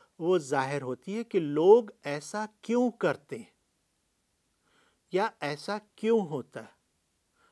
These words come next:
बजाय इसके इस बात पर बहस की जाती कि इनके या इन हालात के रूनुमा होने की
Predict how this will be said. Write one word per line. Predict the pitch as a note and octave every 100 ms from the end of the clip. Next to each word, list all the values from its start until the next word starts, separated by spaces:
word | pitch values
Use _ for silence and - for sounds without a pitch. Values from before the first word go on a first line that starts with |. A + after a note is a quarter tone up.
| _ _ D3
बजाय | C#3+ E3 F3 G#3+ A3 _ _ _ _ _ _ _ _ _ _ -
इसके | B3+ B3+ - _ E3 D3 G#3+ - _ _ _
इस | A#3+ A#3+ E3
बात | C#3+ D#3+ G3+ -
पर | F#3+ D3
बहस | C#3 C3 D#3 - _
की | F#3+ G#3+
जाती | E3 C#3 A#2 - D3 A#3+ A#3 _ _ _
कि | G3+ A3 A3 _ _ _ _ _ _ F#3+
इनके | G#3+ G#3+ G3+ _ G#3+ A#3 B3+ A#3 _ _ -
या | G#3+ A#3 G3 G3+ -
इन | A#3 B3+
हालात | E3+ - D#3 D#3 E3+ G3 -
के | A#3 A3+
रूनुमा | D#3+ F3 G3+ F3 F3 G#3 A3 F#3
होने | F3 D#3+ F3 F3+
की | -